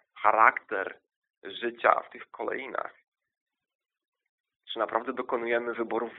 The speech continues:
własnych? Czy naprawdę dokonujemy ich wówczas samodzielnie? Czy może są one podyktowane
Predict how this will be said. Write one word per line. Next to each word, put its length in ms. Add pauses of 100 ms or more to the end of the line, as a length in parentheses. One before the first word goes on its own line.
(140)
własnych? 580 (760)
Czy 220
naprawdę 440
dokonujemy 680
ich 120
wówczas 320 (100)
samodzielnie? 800 (640)
Czy 140
może 560 (360)
są 160
one 180
podyktowane 1000